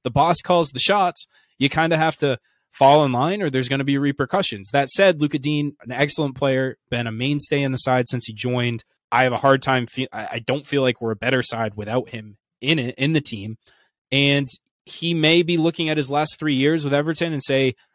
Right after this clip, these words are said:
"Look, I'm twenty-eight now. I would like to play Champions League football again. Um, it's time for me to go, and I, I don't like the guy that's currently at the helm." And I think, I don't think anyone would begrudge him for having that opinion.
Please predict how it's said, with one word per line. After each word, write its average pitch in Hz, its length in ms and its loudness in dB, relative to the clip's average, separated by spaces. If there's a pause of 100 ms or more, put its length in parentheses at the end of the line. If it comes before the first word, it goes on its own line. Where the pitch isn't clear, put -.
(180)
"Look, 143 360 2
I'm 117 140 -6
twenty-eight 143 500 0
now. 160 460 -4 (280)
I 117 180 0
would 123 120 0
like 135 260 0
to 135 80 -8
play 139 180 0
Champions 139 480 -4
League 135 160 -4
football 147 380 0
again. 160 400 -4 (280)
Um, 107 300 -8
it's 113 180 -8
time 131 240 2
for 139 100 -4
me 135 140 0
to 123 100 -2
go, 131 340 2
and 123 120 -2
I, 117 260 -2 (140)
I 104 120 -6
don't 107 300 -10
like 117 220 -10
the 127 100 -6
guy 127 220 0
that's 127 160 -6
currently 139 320 -4
at 143 100 0
the 127 60 -6
helm." 175 240 0
And 107 100 -8
I 104 80 -4
think, 120 340 -8
I 123 80 -14
don't 151 100 -2
think 143 120 2
anyone 156 260 4
would 147 140 2
begrudge 135 520 0
him 120 200 -4
for 110 200 -6
having 120 360 -4
that 113 160 -6
opinion. 143 300 -6